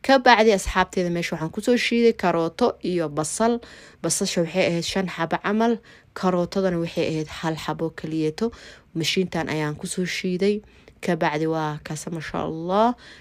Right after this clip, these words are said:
Ee, haddana waxaa waan isdhex gelinayaa. Karis uma baahna markaan, okay? Waan soo karaynay. Kaliya to waxay rabtaa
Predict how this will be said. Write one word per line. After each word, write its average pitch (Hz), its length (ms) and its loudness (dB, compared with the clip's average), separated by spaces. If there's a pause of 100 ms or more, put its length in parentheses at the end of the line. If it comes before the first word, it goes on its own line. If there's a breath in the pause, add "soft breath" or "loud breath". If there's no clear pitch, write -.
(160 loud breath)
Ee, 180 60 4
haddana 175 340 0
waxaa 165 220 -4
waan 165 80 -2
isdhex - 380 -4
gelinayaa. 226 600 2 (380 loud breath)
Karis 196 340 4
uma 165 160 -2
baahna 151 300 -2
markaan, 156 380 -4
okay? 214 480 2
Waan 160 240 0
soo 190 240 -2
karaynay. 160 680 -4
Kaliya 175 380 -2
to 180 120 -4
waxay 165 260 -4
rabtaa 190 360 -2